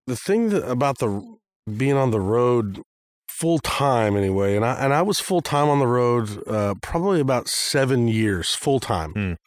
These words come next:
Speaker 1: And when I say full time, I mean two hundred fifty to three hundred days a year
Speaker 2: Shoot.
Speaker 1: on the road.
Speaker 2: Yeah.
Speaker 1: So, uh, you know, you would be gone for, uh, average would be a six week long tour.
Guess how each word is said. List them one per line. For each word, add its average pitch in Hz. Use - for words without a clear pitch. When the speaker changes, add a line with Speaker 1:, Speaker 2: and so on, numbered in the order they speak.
Speaker 1:
And 127
when 143
I 175
say 180
full 160
time, 135
I 127
mean 113
two 185
hundred 151
fifty 135
to 110
three 123
hundred 110
days 107
a 104
year 101
Speaker 2:
Shoot. 95
Speaker 1:
on 120
the 110
road. 87
Speaker 2:
Yeah. 85
Speaker 1:
So, 120
uh, 107
you 131
know, 110
you 139
would 156
be 147
gone 127
for, 110
uh, 95
average 117
would 113
be 107
a 95
six -
week 104
long 92
tour. 95